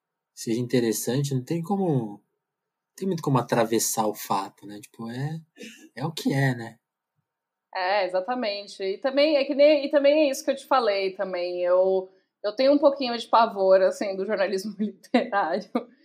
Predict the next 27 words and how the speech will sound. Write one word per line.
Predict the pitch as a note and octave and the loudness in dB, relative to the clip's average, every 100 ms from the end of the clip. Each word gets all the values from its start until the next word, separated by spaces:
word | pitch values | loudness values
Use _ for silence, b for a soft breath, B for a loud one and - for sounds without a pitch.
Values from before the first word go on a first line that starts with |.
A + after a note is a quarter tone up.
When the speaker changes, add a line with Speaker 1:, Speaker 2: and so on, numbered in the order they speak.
| E4+ D#4+ C#4 - | -14 -10 -10 -6
Speaker 2:
Eu | G#3+ G#3 | -4 -2
tento | A3 A3 B3 A3 G#3 G#3 G#3 | -2 -2 -2 0 2 0 0
não, | G#3 G3 G3+ G#3 G#3+ G#3 | 2 4 4 2 -6 -4
tem, | G#3+ G#3+ - F3+ | -6 -6 -4 2
sabe, | F#3+ A3 G3+ | 6 6 6
eu | G3+ G3 | 2 2
não | G3 G#3 | 2 4
gosto | G#3 G#3 - G3+ | 4 2 0 -8
muito, | F3+ F#3+ F#3+ | -8 -8 -6
assim, | F#3+ F#3+ G3 F#3+ | -6 -6 -10 -4
dessa, | F#3 F#3 F#3+ F3 E3 E3 | -4 -2 -4 -2 -4 -4
dessa | F3 F#3+ G#3 | -4 -4 -4
coisa, | G#3+ G#3 A3 | 0 -2 -2
porque | - | -2
eu | G#3+ | 2
acho | G#3 G#3 | 2 0
que | |
tem | A3 | -12
que | A3+ | -6
ser | A#3+ | -4
muito | A#3 A#3 C4 C#4+ | 0 6 8 8
pica | C#4+ - B3 | 4 -4 -2
grossa | F#3+ D#3 - - | -2 -4 -8 -10
pra | F#3 | -10
conseguir | F#3 F#3 F3+ F#3+ | -10 -12 -10 -6
fazer, | G3 F#3 F3+ E3 | -2 -2 -4 -10
né? | - E4 | -12 -16